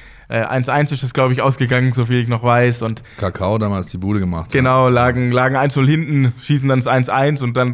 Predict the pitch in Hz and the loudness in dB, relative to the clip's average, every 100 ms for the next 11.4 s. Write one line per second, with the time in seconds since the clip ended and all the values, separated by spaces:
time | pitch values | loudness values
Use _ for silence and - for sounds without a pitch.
0 | 120 127 120 120 135 - 127 127 131 127 | -2 -2 -2 -2 -4 -2 0 0 0 0
1 | 120 - 131 - 123 123 123 120 120 120 | -2 -2 -4 -2 -2 -2 0 0 0 0
2 | 123 120 - - - - - 123 117 117 | 0 0 -6 -20 -20 -18 -4 0 0 0
3 | 117 113 120 123 120 127 123 127 123 120 | -2 -4 -8 -8 -8 -8 -12 -12 -8 -6
4 | 117 120 117 - 120 120 117 95 113 110 | -4 -2 -4 -4 -4 -2 -4 -6 -4 -4
5 | 110 - - - - 113 110 110 104 113 | -6 -10 -20 -20 -10 -4 -2 -2 -4 -4
6 | 110 117 135 160 139 127 127 135 147 127 | -2 -2 -2 0 0 0 2 0 0 0
7 | 127 127 123 120 - - 139 143 139 143 | 0 0 -2 -6 -12 -16 -8 -4 -2 -2
8 | - 139 123 117 117 110 - - 123 113 | -2 -2 -2 -2 -4 -8 -12 -16 -8 -6
9 | 107 113 113 113 117 123 117 120 113 117 | -6 -6 -6 -8 -8 -10 -6 -6 -6 -10
10 | - _ - 127 - - 139 139 180 120 | -18 _ -2 -2 -2 -4 -4 -2 -2 -2
11 | 120 113 107 - | -4 -6 -8 -4